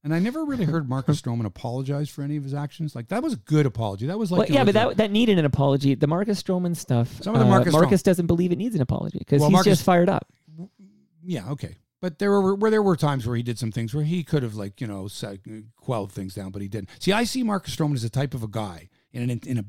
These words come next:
Speaker 1: in a close game that, that he could, like Ty Cobb, he could run into the stands, like, jump into the stands and beat the crap out of some guy that was heckling him. Like, he could snap.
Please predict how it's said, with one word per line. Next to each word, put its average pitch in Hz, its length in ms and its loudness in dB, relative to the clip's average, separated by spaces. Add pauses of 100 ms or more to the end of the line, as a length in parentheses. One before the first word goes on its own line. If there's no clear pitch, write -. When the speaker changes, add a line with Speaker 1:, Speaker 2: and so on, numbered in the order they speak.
Speaker 1:
in 123 80 -6
a 110 40 -6
close 147 300 -2
game 156 320 -6 (580)
that, 117 300 -10
that 117 160 -10
he 120 100 -6
could, 107 280 -6 (120)
like 110 160 -10
Ty 120 220 -4
Cobb, 95 400 -8
he - 100 -18
could 104 220 -10
run 120 120 -4
into 113 200 -6
the 101 60 -6
stands, 101 440 -12
like, 95 120 -14
jump 143 200 -2
into 127 120 -4
the 101 60 -6
stands 110 360 -8
and 98 100 -10
beat 135 140 -6
the - 80 -14
crap 110 320 -6
out 98 60 -8
of 90 80 -10
some 98 160 -8
guy 98 140 -10
that 98 100 -12
was 95 120 -12
heckling 101 340 -10
him. - 100 -20 (260)
Like, 127 160 -10
he 196 100 -6
could 180 200 -4
snap. - 480 -4